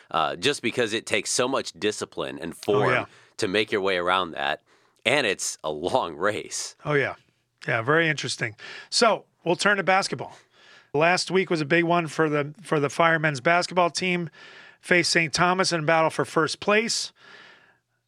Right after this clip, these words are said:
Speaker 2: We didn't start out great that game, but caught fire in the second half and won seventy-three seventy-one in overtime. Then when you followed up, they followed up that,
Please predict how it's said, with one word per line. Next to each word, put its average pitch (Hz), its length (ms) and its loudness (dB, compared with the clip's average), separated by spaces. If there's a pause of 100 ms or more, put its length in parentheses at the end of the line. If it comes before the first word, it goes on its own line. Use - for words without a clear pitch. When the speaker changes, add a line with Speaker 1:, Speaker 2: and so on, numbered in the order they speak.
(320)
Speaker 2:
We 175 80 2
didn't 240 160 0
start 220 260 4
out 196 160 2
great 202 240 0
that 175 220 2
game, 160 320 0
but 156 260 2 (920)
caught 185 280 2
fire 185 300 4
in 180 60 -2
the 165 60 -2
second 170 340 2
half 180 380 2
and 160 200 -2
won 180 240 2
seventy-three 202 680 0
seventy-one 180 540 2
in 147 80 0
overtime. 131 560 -2 (600)
Then 160 120 4
when 165 80 2
you 160 80 4
followed 180 340 4
up, 165 220 0 (200)
they 156 120 0
followed 185 280 4
up 170 180 0
that, 156 360 0